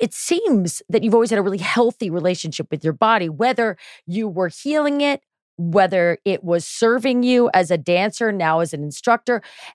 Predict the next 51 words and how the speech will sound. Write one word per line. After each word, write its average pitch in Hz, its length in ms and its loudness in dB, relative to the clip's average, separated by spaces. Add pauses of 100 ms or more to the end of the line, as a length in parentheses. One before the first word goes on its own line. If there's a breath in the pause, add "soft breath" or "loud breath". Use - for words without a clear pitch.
And 254 160 2
then 262 160 0
also 302 420 2
when 233 300 2
you 247 180 -2
were 240 480 2
essentially, 214 960 -2
there 294 180 6
are 285 140 4
lots 269 340 0
of 214 160 -4 (100)
pivot 220 380 0
points 214 300 -4
in 190 100 -4
there 190 140 0
where 190 140 -4
you 185 120 -6
could 196 300 -4
say, 170 560 2 (500)
"And 185 160 -2
you're 180 80 -2
surrounded 185 400 0
by 175 120 4
mirrors 175 380 -2
all 165 140 4
day," 170 160 0
or 165 60 0
whatever, 185 320 0 (240 soft breath)
where 269 180 2
it 285 160 0
can 320 100 -2
become 320 380 -2
a 311 60 2
lot 254 260 2
about 233 280 0 (500)
y-, - 160 -20 (100)
y-, 226 220 -10
your 214 160 -4
body, 269 400 2
about 190 280 0
your 196 120 -4
insecurity, 285 640 -4
about 214 180 2
your 214 80 0
body. 208 260 2 (1400 soft breath)
Talk 330 240 2
to 392 80 -6
me 370 40 -2
about 339 120 2
how 277 240 2
you, 226 400 -6